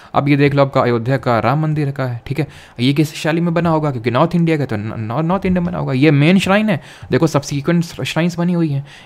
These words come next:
ये मंडप है पूरा, पिलर्ड हॉल है, ये मंडप बोलते हैं इसको।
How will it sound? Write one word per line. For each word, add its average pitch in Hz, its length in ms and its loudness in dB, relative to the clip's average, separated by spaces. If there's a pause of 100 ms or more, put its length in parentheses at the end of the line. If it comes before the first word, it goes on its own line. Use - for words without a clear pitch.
ये 135 180 4
मंडप 165 400 4
है 190 60 2
पूरा, 175 240 0
पिलर्ड 156 420 4
हॉल 151 220 2
है, 151 60 -2
ये 147 80 -2
मंडप 139 320 2
बोलते 151 300 -2
हैं - 20 -2
इसको। 139 260 -8